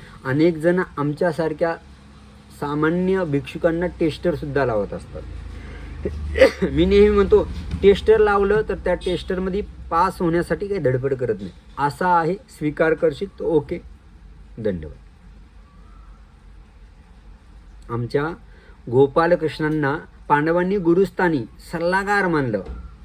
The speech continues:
त्यांनी सांगितलेल्या प्रत्येक गोष्टीचं त्यांनी आचरण केलं.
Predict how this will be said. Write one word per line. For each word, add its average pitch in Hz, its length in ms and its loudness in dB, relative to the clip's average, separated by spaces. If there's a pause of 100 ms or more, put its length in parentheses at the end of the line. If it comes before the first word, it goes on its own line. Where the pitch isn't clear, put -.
(420)
त्यांनी 190 260 4
सांगितलेल्या 202 640 4
प्रत्येक 220 720 4
गोष्टीचं 190 800 2
त्यांनी 190 400 0 (760)
आचरण 220 520 4
केलं. 147 220 2